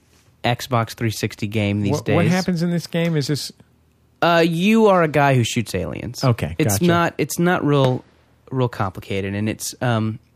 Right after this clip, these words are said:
Speaker 1: and, you know, this is a game that kind of is supposed to, uh, kind of tide people over until the next Halo game comes out, is kind of the idea of it, I think. Um, a-, and it's a, it, it's, it's a beautiful game. It's a really a stunning,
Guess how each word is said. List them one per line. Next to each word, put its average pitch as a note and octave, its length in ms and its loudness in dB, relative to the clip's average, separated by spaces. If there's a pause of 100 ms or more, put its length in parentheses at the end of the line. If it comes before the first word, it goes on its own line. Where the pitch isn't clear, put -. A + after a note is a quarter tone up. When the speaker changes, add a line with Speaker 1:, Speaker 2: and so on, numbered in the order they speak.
(960)
Speaker 1:
and, D3+ 100 4
you E3+ 60 6
know, E3+ 100 4
this F#3 180 0
is F#3 100 2
a D#3 60 4
game C3+ 240 4
that A#2+ 80 2
kind A#2+ 260 0
of A2 160 0
is A2 120 -4
supposed A#2 400 -2
to, G#2+ 420 0 (300)
uh, G2+ 140 0 (120)
kind B2+ 140 -4
of - 120 -8
tide C3+ 320 0
people A#2+ 260 0
over G#2+ 160 2
until G#2 220 -8
the G#2+ 80 -8
next G2 240 -8
Halo D#2+ 420 -4
game E2 260 -10
comes G2 300 -10
out, - 140 -8
is - 80 -10
kind G2+ 180 -4
of F2+ 100 -8
the F2+ 140 -10
idea F2+ 320 -8
of - 80 -8
it, - 100 -10
I - 100 -10
think. F2+ 320 -6 (760)
Um, G2+ 640 -2 (760)
a-, - 80 -6 (160)
and B2 260 2
it's - 220 -4
a, A2+ 180 2 (100)
it, - 200 -2
it's, A#2+ 260 -2
it's B2 200 -2
a G#2+ 80 0
beautiful B2 500 2
game. F#2 260 -6
It's G#2 140 -6
a A2 60 -2
really B2+ 420 2
a G2+ 60 0
stunning, G#2+ 840 0